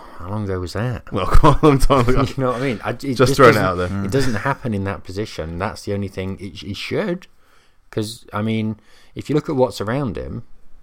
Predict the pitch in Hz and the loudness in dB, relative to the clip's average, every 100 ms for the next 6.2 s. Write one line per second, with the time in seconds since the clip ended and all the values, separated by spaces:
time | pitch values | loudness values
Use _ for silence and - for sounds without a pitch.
0 | - - - - - - - _ 87 - | -20 -20 -20 -20 -20 -20 -20 _ -20 -20
1 | _ - - - - 107 120 113 - - | _ -20 -20 -18 -10 -2 0 0 -6 -6
2 | 139 127 104 92 87 98 101 92 87 82 | -2 -2 -2 -2 -2 -2 -4 -4 -6 -8
3 | 82 95 95 87 90 87 87 92 - 98 | -2 0 0 0 -4 -6 -8 -10 -8 -10
4 | - 87 87 98 98 95 92 80 92 - | -6 -8 -6 -6 -4 -4 -6 -6 -8 -6
5 | 95 90 95 87 - 95 - 85 92 80 | -6 -6 -8 -12 -10 -10 -8 -6 -4 -6
6 | - | -10